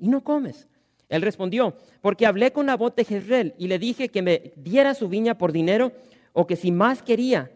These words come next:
le daría otra viña por ella.' Y él respondió, 'Yo no te daré mi viña.' Y su mujer Jezabel le dijo, '¿Eres tú ahora rey sobre Israel? Levántate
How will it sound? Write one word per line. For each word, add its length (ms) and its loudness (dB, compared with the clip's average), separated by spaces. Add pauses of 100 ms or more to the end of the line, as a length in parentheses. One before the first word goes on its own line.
(120)
le 120 2
daría 420 2
otra 320 0
viña 320 0
por 160 -2
ella.' 420 -4
Y 140 4
él 60 2
respondió, 520 -2 (220)
'Yo 340 4
no 200 4
te 120 2
daré 320 2
mi 180 -2
viña.' 380 -2 (300)
Y 160 0
su 160 0
mujer 400 0
Jezabel 380 0
le 60 2
dijo, 320 -4 (300)
'¿Eres 400 6
tú 540 0
ahora 320 2
rey 300 2
sobre 300 0
Israel? 540 0 (400)
Levántate 720 2